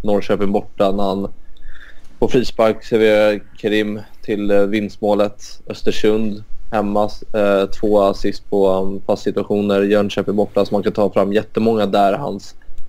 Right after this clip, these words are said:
vänsterfot är väldigt betydelsefull för, för vår del, eh, rent målmässigt.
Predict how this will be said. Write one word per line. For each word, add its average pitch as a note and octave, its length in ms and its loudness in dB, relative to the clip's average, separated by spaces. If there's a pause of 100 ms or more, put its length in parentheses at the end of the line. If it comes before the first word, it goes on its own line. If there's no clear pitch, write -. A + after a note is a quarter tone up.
(420)
vänsterfot G#2 720 -2
är G2+ 180 2
väldigt G2 600 -2 (180)
betydelsefull G2+ 840 0 (120)
för, F#2+ 400 2 (480)
för G2+ 80 4
vår F#2+ 200 0
del, F#2 200 -2 (220)
eh, F#2+ 220 -4
rent G2 320 2
målmässigt. G#2+ 680 0